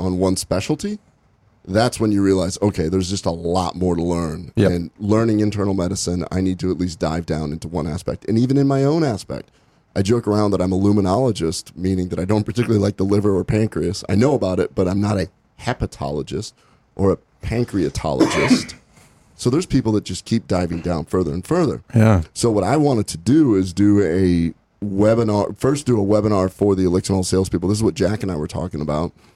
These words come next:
Speaker 1: that the, you, almost like white belt level. And then, you know, I used to do jujitsu, so it was like white belt level, blue belt, and then black belt, where the black belt talks about these molecular aspects.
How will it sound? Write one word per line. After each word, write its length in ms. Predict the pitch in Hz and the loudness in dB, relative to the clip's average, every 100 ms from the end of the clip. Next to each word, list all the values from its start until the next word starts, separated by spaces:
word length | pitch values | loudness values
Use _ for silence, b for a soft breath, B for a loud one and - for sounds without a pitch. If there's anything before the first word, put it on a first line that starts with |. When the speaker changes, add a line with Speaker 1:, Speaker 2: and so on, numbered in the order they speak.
| b b _ | b b _
Speaker 1:
that 320 | - 101 98 - | -4 0 0 -2
the, 320 | 113 113 - | 0 0 2
you, 120 | 120 - | 0 2
almost 260 | 123 123 | 2 0
like 100 | 101 | -2
white 240 | 87 98 - | 0 0 2
belt 180 | 165 147 | 0 2
level. 300 | 180 190 208 _ _ _ _ _ _ _ _ _ - | 0 0 -4 _ _ _ _ _ _ _ _ _ -2
And 100 | 107 | 0
then, 240 | 110 92 85 _ _ | 2 0 -6 _ _
you 100 | 110 | -2
know, 180 | 95 92 - | 0 0 -2
I 40 | |
used 180 | 107 - | -2 -2
to 60 | |
do 380 | 101 107 104 90 - 90 | 0 2 2 -2 -10 -6
jujitsu, 500 | 95 95 104 110 107 | -2 0 2 2 0
so 100 | 87 | -2
it 0 | |
was 100 | 92 | -6
like 80 | |
white 240 | 92 110 113 | -2 -2 0
belt 160 | 120 | -2
level, 320 | 117 113 107 107 - | 0 -2 -2 -6 -2
blue 180 | 120 | 0
belt, 320 | 123 117 110 - _ | 2 2 0 -2 _
and 80 | 104 | -4
then 140 | 107 | -4
black 300 | 90 101 127 | -2 -2 0
belt, 240 | 170 180 - _ | -2 -2 -4 _
where 160 | - 104 | -2 0
the 100 | 95 | 0
black 260 | 95 113 - | 0 -2 -2
belt 220 | 98 - | -8 -6
talks 320 | 101 101 - | -4 -4 -4
about 300 | 95 92 - | -4 -4 -4
these 180 | 92 85 | -6 -4
molecular 540 | 92 95 95 98 80 | -4 -2 -4 -2 -2
aspects. 500 | 90 104 - 127 - | -4 -4 -4 -6 -6